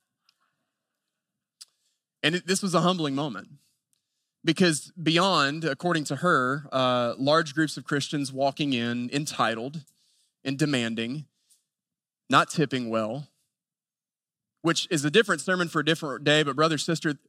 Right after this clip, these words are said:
if you don't tip well, that is a direct reflection that you have a bad understanding of the grace of God.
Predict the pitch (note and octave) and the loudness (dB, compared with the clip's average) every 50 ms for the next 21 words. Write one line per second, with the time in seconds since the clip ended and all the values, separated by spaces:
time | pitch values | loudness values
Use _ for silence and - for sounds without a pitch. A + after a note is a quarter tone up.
0 | - - - D#3 - F#3 B3 C#4+ G#3 - - - F3+ E3 - G3 G3 G3 G3+ F#3 | -8 -2 -2 0 2 2 2 2 0 0 0 -2 -2 0 2 2 4 4 4 2
1 | - - C#3+ D#3 E3+ G3 G#3 F3 F3+ E3+ D3 D#3 C#3+ D3+ D#3+ D#3+ - D#3+ - - | -2 0 4 4 6 6 4 2 0 -2 0 2 4 4 4 4 2 -6 0 4
2 | D#3 D3+ D3+ - - D#3+ C#3+ C#3 C3 D3 D3 D3+ C#3+ C3+ B2 B2 A#2 C#3 C#3 C#3 | 4 4 4 2 -2 -2 -2 -2 -2 0 2 2 0 0 0 2 2 4 4 4
3 | C3+ - C#3 C#3 C3 B2+ - - C3 B2 A#2+ A#2 A#2 A2+ B2 A#2 A#2 A#2 A2+ - | 2 0 -2 -4 -4 -4 -4 -2 -2 -2 -2 -4 -6 -6 -6 -4 -4 -4 -4 -6
4 | - G#2+ - A2 G2+ - - | -8 -8 -6 -6 -6 -8 -10